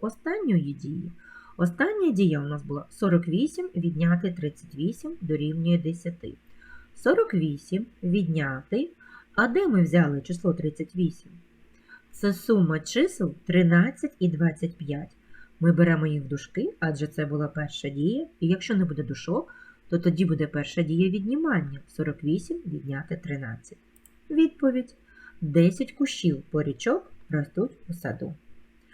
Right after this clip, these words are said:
Ми розв'язали з вами складену задачу за допомогою арифметичних дій з поясненням і виразу.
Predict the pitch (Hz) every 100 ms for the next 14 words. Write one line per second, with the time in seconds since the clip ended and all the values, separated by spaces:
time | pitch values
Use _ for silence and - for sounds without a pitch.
0 | - - 165 170 160 185 185 220 175 147
1 | 147 143 139 - - 151 165 269 226 156
2 | 147 147 131 123 - - 214 285 - _
3 | _ - 175 175 170 165 165 156 151 165
4 | 170 180 185 175 - 143 135 156 - 131
5 | 127 139 311 - 139 170 _ - 233 349
6 | - - 135 131 120 117 -